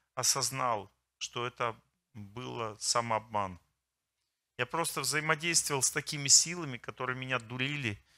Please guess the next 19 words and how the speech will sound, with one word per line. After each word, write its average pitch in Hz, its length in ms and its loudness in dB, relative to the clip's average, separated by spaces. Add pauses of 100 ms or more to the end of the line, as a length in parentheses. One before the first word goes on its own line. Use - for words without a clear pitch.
(180)
и 117 80 -4
вели 120 260 -2
не 123 120 -4
тем 117 260 -6
путём. 95 460 -8 (920)
И 123 60 -6
я 135 160 4
в 127 40 0
себе 131 300 0
это 123 160 -4
диагностировал, 127 720 -4
понял, 135 340 -10
что - 240 -8
не 117 120 -8
надо 110 320 -6
этого, 92 320 -16
всех - 300 -12
трансов 117 580 -4
этих. - 240 -20